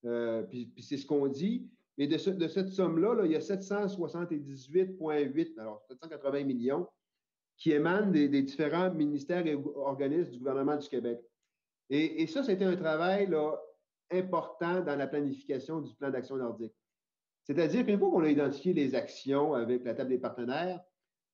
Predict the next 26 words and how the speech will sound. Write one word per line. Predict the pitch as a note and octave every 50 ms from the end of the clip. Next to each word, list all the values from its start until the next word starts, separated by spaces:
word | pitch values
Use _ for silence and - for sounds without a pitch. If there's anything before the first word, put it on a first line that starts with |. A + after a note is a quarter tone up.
| _ _ -
un, | D3
un, | D3+ C#3 D3+ D#3 C#3+ -
un | D#3 D3+
travail | C#3+ - D#3 D#3 D#3+ F3 F#3 F#3 E3+ -
plutôt | - - - - G#3 G#3+ - -
aride, | D3 C#3+ C#3+ C#3 D#3 A3 C4+ G#3 D#3+ C#3 A#2+ G#2
aride | - D3 C#3+ E3+ F3+ D#3
ou, | C#3+ D3 D3+ D3+ - _ D#3+
ou | D#3 D#3 - -
exigeant, | E3+ F3 D#3 C#3 D3+ D#3+ D3 C#3 F#3 G#3+ A#3+ B3 A#3+ - _ _ _ _ _ _ _ _ _ _ _ _ _ _ _
ça | - - E3+
a | E3
été | E3 E3 C#4 C#4
d'attacher | G#3 D#3+ - D#3+ D3 C#3 - - A#3+ G#3
chacune | - D#3+ C#3 - A3+ A3
de | F#3 -
ces | - D3+ C3 C3+
actions-là. | C#3+ C3+ - - C#3+ C3 C3 C#3+ G#3 A3+ F#3
Je | F#3
dis | E3+ D3+
toujours, | - D3 D3 G3+ A3 F#3
moi, | D#3+ D#3 - -
c'est | - - D#3+
qui | - - - A#3+
notre | G3 D#3+ C#3 - - -
R ? | C#3+ D3 C#3+ C3+ A#2 G#2 E2+